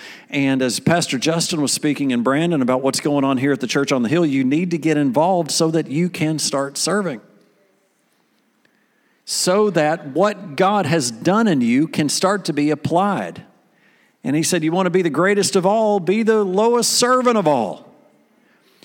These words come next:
And if you're not serving, we're missing what it is that we're called to be as disciples of Christ.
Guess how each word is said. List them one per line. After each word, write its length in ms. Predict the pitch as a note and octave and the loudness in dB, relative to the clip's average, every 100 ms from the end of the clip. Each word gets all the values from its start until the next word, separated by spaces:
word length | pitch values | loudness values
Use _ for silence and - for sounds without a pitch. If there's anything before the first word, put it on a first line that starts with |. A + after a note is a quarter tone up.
| - - - | -20 -20 -4
And 120 | E3 | 0
if 120 | F#3+ | 0
you're 100 | G3+ | 0
not 260 | F3 G3+ G#3 | 0 0 0
serving, 640 | - G#3+ A3+ A3+ F#3 E3+ E3 | -2 0 0 0 0 -2 0
we're 200 | G#3+ G#3+ | 0 0
missing 640 | F3 F#3 B3 - G3 D#3 | 0 2 2 2 0 0
what 180 | E3 F3+ | 0 0
it 140 | F3+ | 0
is 240 | A3 A#3 D#3+ | 0 0 0
that 120 | D#3+ | 0
we're 140 | F3+ | -2
called 360 | F3 D#3+ G3 G3 | -2 -2 -2 -2
to 100 | F#3 | 0
be 220 | G3+ A#3 | 0 0
as 120 | E3+ | 0
disciples 800 | C#3+ E3 F#3 G#3+ A3 D3 C#3+ - | -2 0 0 0 0 -2 -2 -4
of 220 | - D#3+ | -4 -2
Christ. 560 | - A#3 F3 - - | 2 2 0 -6 -10